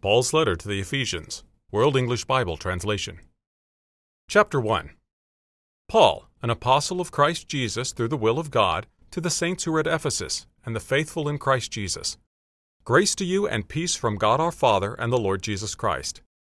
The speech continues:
Blessed be the God and Father of our Lord Jesus Christ, who has blessed us with every spiritual blessing in the heavenly places in Christ, even as he chose us in him before the foundation of the world,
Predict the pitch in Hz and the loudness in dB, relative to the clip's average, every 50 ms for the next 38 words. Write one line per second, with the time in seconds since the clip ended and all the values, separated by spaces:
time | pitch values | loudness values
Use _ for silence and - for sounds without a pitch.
0 | _ _ _ _ _ _ _ _ _ _ - - 113 160 214 - - 226 185 151 | _ _ _ _ _ _ _ _ _ _ -2 4 6 6 6 6 2 -2 -2 -2
1 | 143 123 113 104 87 120 117 143 175 202 202 180 143 - - 151 147 160 165 170 | -2 -2 -2 -2 0 2 4 4 4 2 0 -4 -4 0 2 2 4 4 2 0
2 | 165 147 113 120 107 107 104 98 104 113 143 165 151 - - 156 165 156 170 156 | 0 0 2 2 2 2 0 0 0 0 0 0 -2 -6 -6 -6 -6 -4 -6 -6
3 | - - - 120 104 78 64 - - - - _ _ _ _ - 123 120 110 101 | -6 -4 -2 0 0 0 -2 -4 -10 -12 -14 _ _ _ _ -2 0 0 0 0
4 | - - - 117 143 175 175 - - 185 151 - - 113 104 - _ - 147 160 | -2 -2 2 2 2 2 2 -2 -4 -4 -4 -2 -2 -4 -4 -4 _ -2 -2 -2
5 | 175 185 196 190 165 - - - 160 160 160 156 - 165 143 - 123 120 107 - | -2 -2 -4 -4 -4 -4 -4 -2 -4 -4 -2 -2 -4 -4 -2 0 0 0 0 0
6 | - 98 92 90 95 107 101 87 110 107 113 113 127 135 - - 107 98 95 87 | -4 -6 -6 -6 -4 -4 -4 -4 -4 -4 -4 -4 -4 -6 -6 -4 -4 -4 -2 -2
7 | - 110 98 - 113 107 98 - - 101 85 71 - - - - _ _ _ _ | -4 -6 -4 -4 -4 -4 -4 -2 -2 -2 0 -2 -4 -8 -12 -12 _ _ _ _
8 | _ _ _ _ _ _ _ - 120 127 139 196 190 175 156 - 135 117 - - | _ _ _ _ _ _ _ 0 2 2 4 4 4 2 2 0 -2 -2 -2 2
9 | - 139 165 180 - 190 170 - - 160 143 120 127 196 175 113 92 87 101 - | 4 4 4 4 2 0 -2 0 0 0 0 0 0 0 -2 0 0 -2 -4 -2
10 | - 123 127 123 127 - - 113 98 92 85 104 135 156 - - 190 180 175 - | 0 -2 0 0 -2 -2 -2 -2 -2 0 0 -2 -2 -2 -2 -2 -4 -4 0 0
11 | 175 160 160 196 190 127 85 58 - - | 0 2 2 2 2 2 0 0 -4 -14